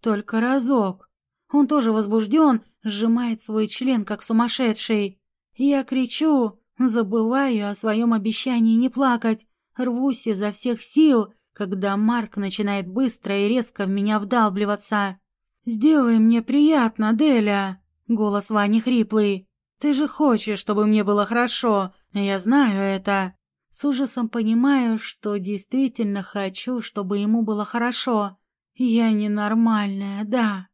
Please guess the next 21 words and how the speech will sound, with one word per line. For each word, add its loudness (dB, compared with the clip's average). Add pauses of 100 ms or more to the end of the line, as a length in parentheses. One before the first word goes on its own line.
(480)
Но 0
когда 0
он 2
присаживается 0
прямо 0
мне 2
над 0
лицом, 2 (400)
я -2
начинаю 0
вылизывать -2
его 0
анус, 0 (300)
втягивать 0
в -14
себя -2
яйца, 0 (200)
играть -2
с -10
ними 0
языком. -2